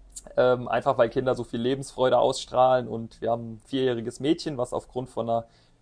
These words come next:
äh, Dysmelie, also einer angeborenen Fehlbildung, äh, den einen Arm fehlen hat, den einen Unterarm.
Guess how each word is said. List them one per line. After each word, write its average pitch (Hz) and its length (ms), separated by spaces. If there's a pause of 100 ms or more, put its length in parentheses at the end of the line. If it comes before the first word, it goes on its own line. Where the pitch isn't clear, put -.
(340)
äh, 120 300
Dysmelie, 127 520
also 120 160
einer 117 140
angeborenen 123 540
Fehlbildung, 147 720 (280)
äh, 113 300 (200)
den 113 200 (160)
einen 117 260
Arm 135 240
fehlen 156 320
hat, 156 180
den 113 140
einen 113 160
Unterarm. 143 480